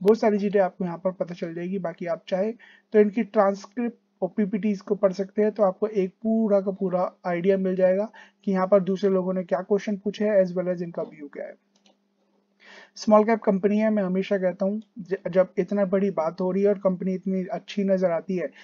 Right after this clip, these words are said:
तो obvious सी बात है, ये छोटी company मिड cap भी बन सकती है और large cap भी बन सकती है, ध्यान दीजिए। but time लगेगा, obvious सी बात है, अभी नहीं बनने वाली कि अभी यहाँ पर आई है तो अभी यहाँ पर हो जाएगा, ऐसा नहीं।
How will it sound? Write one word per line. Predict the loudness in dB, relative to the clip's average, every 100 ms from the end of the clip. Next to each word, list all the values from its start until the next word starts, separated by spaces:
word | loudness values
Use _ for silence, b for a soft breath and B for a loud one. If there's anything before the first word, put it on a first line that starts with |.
| B _
तो | -2
obvious | 0 2 2
सी | 2
बात | 0 0 2
है, | 0
ये | 4 2
छोटी | 2 -2 -2
company | -4 -6 -4 -4
मिड | -4 -6
cap | 0 0 2
भी | 0
बन | -2
सकती | -6 -6 -2
है | 0
और |
large | 0 -4
cap | -6 -8
भी | -8
बन | -8 -8
सकती | -8 -8 -6
है, | -6
ध्यान | -8 -10 -6
दीजिए। | -4 0 0 -2 B B -2
but | 0 -2
time | -2 0
लगेगा, | 0 2 2
obvious | 4 2 0
सी | 0
बात | 0 2
है, | -2 -2 -6
अभी | -4 -2
नहीं | 0
बनने | 0 0
वाली | 2 0 -2
कि | -2
अभी | -4 -4 -6
यहाँ | -6 -6
पर | -6
आई | -4 -6 -6
है | -10
तो | -8 -8
अभी | -8 -8
यहाँ | -8
पर | -10 -10
हो | -10
जाएगा, | -12 -12 -12
ऐसा | -12 -10
नहीं। | -10